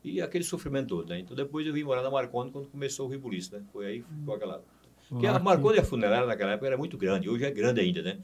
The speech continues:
Speaker 1: Hoje é tudo casa, né? Agora mudou tudo. Na Marconi você chega lá, não é mais Marconi, né?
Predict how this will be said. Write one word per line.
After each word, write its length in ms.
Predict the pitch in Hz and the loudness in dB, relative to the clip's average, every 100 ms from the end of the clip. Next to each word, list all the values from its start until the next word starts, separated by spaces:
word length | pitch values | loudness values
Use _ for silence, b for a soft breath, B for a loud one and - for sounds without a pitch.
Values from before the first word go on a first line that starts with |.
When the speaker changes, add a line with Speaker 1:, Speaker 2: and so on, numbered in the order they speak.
| B B B | B B B
Speaker 1:
Hoje 200 | - 208 | -4 0
é 60 | 208 | 0
tudo 240 | 202 139 | -2 -10
casa, 440 | 123 104 147 180 180 | -4 6 8 6 2
né? 220 | - 78 | -8 -12
Agora 180 | - 117 | -10 -4
mudou 260 | 185 - 180 | 0 6 4
tudo. 340 | - 185 180 | 4 -4 -2
Na 120 | 170 117 | -6 -6
Marconi 420 | 127 123 151 202 196 | -8 -8 -12 -12 -8
você 140 | 170 | -8
chega 240 | - 139 | -4 -2
lá, 100 | 120 143 | 0 -2
não 100 | 208 | -2
é 20 | |
mais 160 | 175 | -4
Marconi, 400 | 117 90 - 92 | -4 -6 -8 -8
né? 80 | 87 | -10